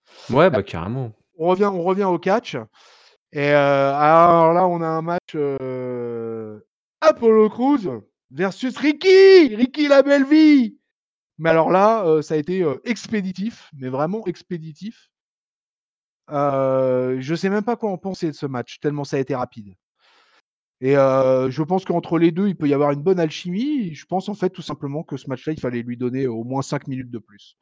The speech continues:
Speaker 2: <laughs> Voilà, et du coup, heu, Ricochet met une s-, une espèce de code breaker à la fin. Il a pas, il a pas porté son six cent trente en finisher et sans surprise, à mon avis, hein, à mon humble avis,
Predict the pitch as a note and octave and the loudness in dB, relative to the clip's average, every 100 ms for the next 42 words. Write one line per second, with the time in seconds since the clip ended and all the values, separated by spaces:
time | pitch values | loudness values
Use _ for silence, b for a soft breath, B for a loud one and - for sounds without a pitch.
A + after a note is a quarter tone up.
0 | - C4+ - - - - - - - F#3+ | -2 -2 -2 -4 -4 -4 -8 -20 -20 -6
1 | C#3 C3+ A2+ B2 C3+ D#3+ F3+ F#3 D#3 F3+ | -2 -2 -2 -4 -4 -4 0 2 2 0
2 | F#3 D3+ F#3 F3 E3+ E3+ - F3 E3+ D#3 | 0 0 0 0 -2 -4 -6 -10 -10 -6
3 | F3 D#3 D#3 - F3 D#3 E3 F#3 F#3 D#3 | -6 -4 -2 -2 -2 -2 -2 0 0 0
4 | C3+ F3 A3+ b b - D3+ D3+ B3+ A#3+ | 0 -4 -8 b b -4 -2 0 -2 -2
5 | D#3 C4 C4 A3 G#3 G3 E3+ - D#3+ C#3+ | -4 -4 -4 -4 -8 -8 -12 -12 -12 -10
6 | D3+ F3+ E3+ C3+ - C#3 B2+ - C#3+ - | -10 -8 -8 -8 -12 -14 -12 -12 -12 -14
7 | _ b b b b - C3+ - E3 - | _ b b b b -6 -6 -4 -4 -4
8 | C#3+ - F#3 C#3+ C3 B2+ B2+ D#3 G3+ F3+ | -4 -2 0 0 0 -4 -4 -2 0 0
9 | D3+ E3+ F3 B2+ A#2+ C3 D3+ F#3+ F#3+ E3 | 0 0 -4 -6 -8 -10 -6 -2 2 2
10 | D#3+ G3 A3 | 2 2 0